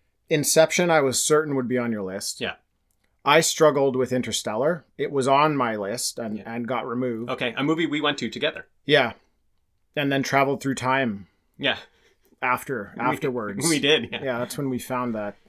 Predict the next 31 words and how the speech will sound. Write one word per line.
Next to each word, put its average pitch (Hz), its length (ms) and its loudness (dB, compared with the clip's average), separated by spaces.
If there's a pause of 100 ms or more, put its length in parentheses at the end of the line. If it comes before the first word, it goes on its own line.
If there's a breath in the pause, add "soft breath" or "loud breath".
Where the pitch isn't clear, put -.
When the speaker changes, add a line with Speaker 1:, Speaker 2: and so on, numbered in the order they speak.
(300)
Speaker 1:
time 131 240 0
travel 113 360 -4
Speaker 2:
Yeah, 120 100 2
we 104 140 -2
were, 151 100 2
Speaker 1:
existed. 120 140 -4
Speaker 2:
we 139 80 -4
were 139 160 0
actually 143 420 2
in 147 320 -4
that 135 240 4
movie, 113 500 -4 (120)
and 123 140 -4
when 127 80 -2
we 127 100 -2
got 117 260 2
out, 135 180 2
it 117 80 0
was 110 140 -4
twenty-five 120 420 -2
years 113 200 -4
later. 104 340 -4
Speaker 1:
And 135 120 -6
we 139 80 0
were 143 80 2
in 135 60 2
a 117 60 -2
wheat 143 240 -4
Speaker 2:
<laughs> - 80 -10
Speaker 1:
field. 110 240 -2
Speaker 2:
Yeah. 175 260 6